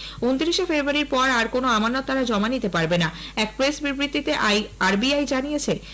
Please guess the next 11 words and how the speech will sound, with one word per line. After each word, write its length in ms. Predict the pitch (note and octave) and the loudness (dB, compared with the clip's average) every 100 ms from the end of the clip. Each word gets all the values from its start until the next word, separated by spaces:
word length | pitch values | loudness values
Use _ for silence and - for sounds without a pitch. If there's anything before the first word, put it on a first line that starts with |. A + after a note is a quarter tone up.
| - | -4
লাগাতার 440 | A#3 A#3 C4+ D#4 E4+ | 0 2 2 0 -2
নির্দেশ 420 | D4 C4 D4 D#4 | -4 -2 -2 0
অমান্য 340 | A#3 A#3+ C4+ | 0 0 0
করার 240 | C4+ C4 B3+ | 0 0 0
জন্য 220 | C#4 C#4+ | -2 -2
পেটিএম 360 | B3 A3+ B3+ | -2 0 0
এর 100 | C4+ | -2
বিরুদ্ধে 360 | A#3+ A#3 B3 C4 | -2 -2 0 0
ব্যবস্থা 420 | G3+ F3+ G#3+ C4+ | 0 0 -2 -2
নেওয়া 200 | C4+ C4 | -2 0
হচ্ছে। 320 | C4+ C4+ D#4 | -2 -2 -4